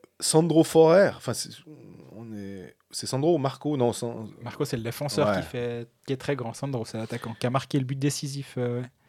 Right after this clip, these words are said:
Speaker 1: Exactement. Eggenberger qui m'a doublé. Eggenberger, c'était pas forcément non plus, euh,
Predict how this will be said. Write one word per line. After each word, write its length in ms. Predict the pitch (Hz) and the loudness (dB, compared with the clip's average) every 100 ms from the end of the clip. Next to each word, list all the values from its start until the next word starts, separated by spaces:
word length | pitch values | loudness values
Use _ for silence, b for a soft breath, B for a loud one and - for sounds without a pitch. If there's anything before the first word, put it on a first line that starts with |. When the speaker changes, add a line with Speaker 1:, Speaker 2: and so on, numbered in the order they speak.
| - | -8
Speaker 1:
Exactement. 600 | 110 143 131 143 147 208 | 2 2 6 6 6 6
Eggenberger 600 | 156 143 156 160 156 151 143 | 4 6 6 6 6 4 2
qui 100 | - | 0
m'a 180 | 139 135 | 4 4
doublé. 300 | 131 156 151 | 4 2 6
Eggenberger, 600 | 135 131 135 143 151 147 127 | 6 4 4 6 8 6 4
c'était 260 | - - | 0 -6
pas 300 | 120 _ 127 | -8 _ -2
forcément 560 | 131 147 - 151 147 143 | 0 -2 -2 0 2 2
non 180 | 143 139 | 0 -4
plus, 400 | 131 - 156 151 | -6 -8 0 4
euh, 340 | 127 123 120 | 6 6 6